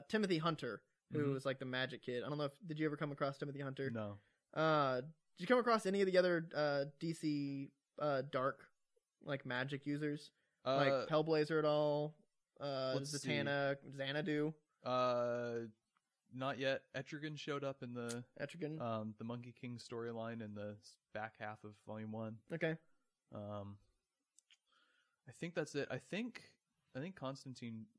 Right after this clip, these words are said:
Speaker 2: shows up in a later volume.
Speaker 1: Okay.
Speaker 2: I think I, I might be wrong on this, but I think Constantine's first appearance might have been
Speaker 1: Uh,
Speaker 2: in
Speaker 1: he is a
Speaker 2: nineties.
Speaker 1: Hellblazer. He started Hellblazer. He
Speaker 2: Okay.
Speaker 1: started in Hellblazer. I
Speaker 2: Okay.
Speaker 1: believe.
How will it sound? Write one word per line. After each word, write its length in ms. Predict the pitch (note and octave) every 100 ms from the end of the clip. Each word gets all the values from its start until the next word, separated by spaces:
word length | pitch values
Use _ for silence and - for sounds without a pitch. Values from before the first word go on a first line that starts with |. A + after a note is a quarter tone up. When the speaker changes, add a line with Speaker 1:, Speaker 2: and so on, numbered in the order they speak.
| _ -
Speaker 2:
shows 360 | - A2 G#2
up 160 | G#2+ G#2 _ _ _ _ _ _ _ _ _ _ _ _
in 80 | A2
a 40 | G#2
later 300 | G#2 G2+ G2+
volume. 380 | G2 F#2+ - - _
Speaker 1:
Okay. 320 | F#3 E3 A#2+ - _ _ _ _ _ _ _ _ C3
Speaker 2:
I 40 |
think 140 | A#3+ G4
I, 40 | - _ _ _ _ _ -
I 20 | C3
might 380 | C#3+ F3+ G3+
be 100 | G3
wrong 240 | G3 F#3+ G3
on 60 |
this, 120 | G3 G3+
but 80 |
I 40 | C3+
think 220 | G#3 C4+
Constantine's 640 | - F#3 - D#3+ - C#3+ - _
first 240 | C#3 -
appearance 640 | - _ - C#3+ A2 - -
might 140 | -
have 120 | - -
been 240 | - - _ _ - _ _ _ _ _ _ _ -
Speaker 1:
Uh, 320 | F3+ F#3+ F3+
Speaker 2:
in 40 | F3+
Speaker 1:
he 160 | A3+
is 100 | B3
a 40 | F3+
Speaker 2:
nineties. 220 | E3+ D#3
Speaker 1:
Hellblazer. 200 | C#3+ B2+
He 240 | F3 G3
started 500 | F3+ - F#3 E3 D3+
Hellblazer. 600 | C#3 B2 A#2 B2+ - - -
He 60 | A#2+
Speaker 2:
Okay. 180 | - G#2+
Speaker 1:
started 280 | E3+ D#3 -
in 160 | D#3
Hellblazer. 340 | D3 C3 C3 B2
I 120 | E3 F#3+
Speaker 2:
Okay. 80 |
Speaker 1:
believe. 800 | F#3 G3 G3+ A#3 E4+ E4+ E3+ C3